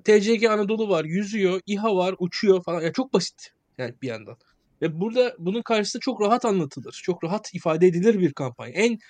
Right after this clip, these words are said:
sıradan insanın çok rahat kendisini ifade edebileceği bir kampanya Adalet ve Kalkınma Partisi yürüttü. Bir diğeri kampanya sırasındaki, e,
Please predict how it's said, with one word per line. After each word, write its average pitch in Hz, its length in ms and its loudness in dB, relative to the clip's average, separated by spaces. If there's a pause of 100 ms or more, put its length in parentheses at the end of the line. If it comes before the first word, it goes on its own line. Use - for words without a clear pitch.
(240)
sıradan 185 360 -2
insanın 202 320 -2
çok 233 220 -6
rahat 147 140 -6
kendisini 151 360 -8
ifade 165 260 -4
edebileceği 143 440 -6
bir 165 40 -10
kampanya 139 480 -8
Adalet 135 240 -8
ve 135 40 -16
Kalkınma 139 260 -10
Partisi - 280 -10
yürüttü. 143 400 -2 (420)
Bir 160 120 -6
diğeri 240 360 0 (280)
kampanya 240 420 2
sırasındaki, 202 800 -2 (100)
e, 160 60 2